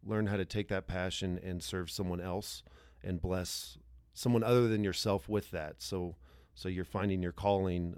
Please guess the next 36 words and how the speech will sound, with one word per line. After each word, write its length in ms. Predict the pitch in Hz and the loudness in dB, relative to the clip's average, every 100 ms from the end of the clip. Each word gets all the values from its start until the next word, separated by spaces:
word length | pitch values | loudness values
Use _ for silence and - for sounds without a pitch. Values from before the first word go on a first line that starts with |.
| 95 | -6
uh, 80 | 87 | -6
your 180 | 87 | -6
purpose, 600 | 82 98 90 90 85 - - | -2 0 0 -4 -6 -10 -12
as, 260 | 90 90 85 | -8 -8 -8
uh, 220 | 90 85 90 101 - - - - | -8 -8 -12 -14 -20 -20 -20 -12
Mister 220 | 104 - 90 | -10 -8 -4
Colway's 640 | 92 92 90 87 - - - _ - | -2 -2 -2 -4 -6 -12 -18 _ -12
senior 280 | 92 87 | -4 -4
theology 640 | 80 92 85 85 82 82 85 - - | -2 -4 -2 -4 -6 -10 -10 -18 -12
class 320 | 87 80 - | -8 -8 -8
will 80 | 87 | -8
discover. 560 | 85 - 85 80 82 - - - - _ - | -8 -8 -8 -8 -10 -12 -20 -20 -20 _ -10
Um, 440 | 92 78 80 95 - - - _ - - | -6 -6 -8 -10 -14 -20 -20 _ -20 -2
that 100 | 139 | -2
would, 140 | 143 - | -2 -6
that 120 | 156 | -2
would 120 | 208 - | 0 4
probably 220 | 127 117 | 4 6
be 40 | |
my 140 | 110 127 | 4 2
point, 340 | - 87 87 | 0 -2 -2
is 120 | - - | -6 -8
figuring 260 | 98 95 | -4 -4
out 80 | 92 | -4
how 100 | 101 | -6
can 140 | - | -6
you 60 | 95 | -8
take 240 | - 95 92 | -6 -6 -6
what 120 | 87 | -4
you 140 | 101 | -4
love 340 | 104 90 85 82 - - - - - - | 0 0 -2 -6 -16 -20 -20 -20 -18 -8
and 120 | 90 | -6
bless 240 | 87 85 | -4 -4
others 260 | 85 80 78 | -4 -6 -8
with 160 | 73 | -10
it. 120 | 73 | -10